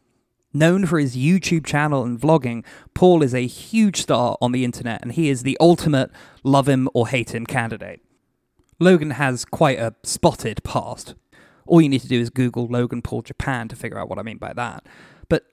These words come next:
Logan was given the opportunity to box a YouTube, a fellow YouTuber called K S I a couple of years ago. And this was like a second life for Paul. It was the biggest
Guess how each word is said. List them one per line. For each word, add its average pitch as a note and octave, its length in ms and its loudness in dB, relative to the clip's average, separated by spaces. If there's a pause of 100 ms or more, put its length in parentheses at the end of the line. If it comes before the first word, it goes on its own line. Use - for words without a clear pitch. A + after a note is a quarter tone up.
Logan D#3+ 500 4
was C3+ 160 0
given C#3 220 -2
the C#3 100 2
opportunity C#3 480 -2
to - 100 -14
box - 480 0 (140)
a B2+ 60 -6
YouTube, D3 460 -2
a - 40 -6
fellow F#3 260 0
YouTuber A2+ 560 -6
called B2+ 240 -8
K B2 220 -6
S A#2 220 -6
I E3+ 360 0
a - 60 -20
couple - 240 -10
of A#2+ 60 -8
years D3 240 0
ago. - 220 -14 (540)
And C#3+ 120 -4
this F3 120 -2
was E3 140 -4
like B2 140 -6
a B2+ 40 -6
second A#2+ 460 -6
life B2 300 -4
for - 160 -10
Paul. - 340 -10 (300)
It - 40 -8
was D3+ 180 -4
the C#3+ 100 0
biggest D#3+ 460 -2